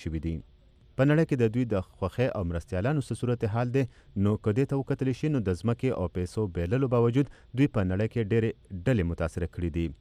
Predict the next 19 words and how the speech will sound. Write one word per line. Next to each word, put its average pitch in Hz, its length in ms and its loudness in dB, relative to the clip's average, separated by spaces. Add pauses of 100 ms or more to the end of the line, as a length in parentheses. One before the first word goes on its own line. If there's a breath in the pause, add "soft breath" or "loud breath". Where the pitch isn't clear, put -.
(260)
ترهګره 82 380 0 (100)
ډله 120 160 4 (400 soft breath)
لکه 123 260 2
مصر 123 280 0
کې 117 80 0 (100)
د - 160 -4
انصار 92 360 -2 (140)
بیت 82 240 -4
المقدس، 98 680 -4 (760)
فلپاین 139 360 4
کې 123 100 4 (100)
ابو 87 260 -4
سیاف، 104 400 2 (360)
تونیزیا 135 600 4
او 92 80 0 (140)
لیبیا 123 360 2
کې 135 100 2 (180)
انصار 110 460 2
الشریعه، 120 520 4